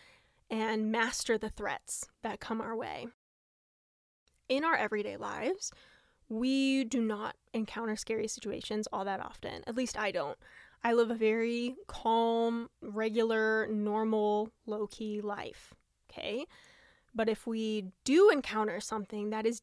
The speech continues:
dangerous or scary, it attracts our attention. Just like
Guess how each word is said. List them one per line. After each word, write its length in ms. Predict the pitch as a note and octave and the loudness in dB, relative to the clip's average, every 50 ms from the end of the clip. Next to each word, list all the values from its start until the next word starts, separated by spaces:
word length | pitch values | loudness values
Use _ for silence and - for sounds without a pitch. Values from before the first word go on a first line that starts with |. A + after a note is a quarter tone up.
| _ | _
dangerous 580 | - A3+ G#3+ G#3+ A3+ G#3+ A3 G#3+ G#3+ G#3 - - - | -2 0 0 0 0 -2 -2 -4 -4 -4 -6 -4 -2
or 120 | - A3+ | -2 -2
scary, 720 | G#3+ - - - - A3 A3 G#3+ G#3+ G#3+ G#3+ G#3 G#3 G#3+ - - - - - _ _ _ _ _ - | -2 -2 -4 -4 -2 -2 0 0 0 0 0 0 0 -2 -4 -8 -20 -20 -20 _ _ _ _ _ -4
it 80 | A3+ G#3+ | -2 -2
attracts 360 | A3 - - A3+ G3 - - | -2 -2 -4 -6 -6 -6 -6
our 80 | - - | -8 -8
attention. 580 | G3+ - A3+ A3+ G#3 - - E2 - - A#3 - _ _ _ _ _ _ _ _ - | -8 -6 -8 -8 -8 -8 -10 -10 -10 -12 -14 -16 _ _ _ _ _ _ _ _ -10
Just 360 | - A3+ A3 G#3+ - - - | -6 -4 -4 -4 -4 -4 -2
like 440 | A#3 A3+ A3 A3 A3+ - - - | -2 0 0 0 -2 -4 -8 -20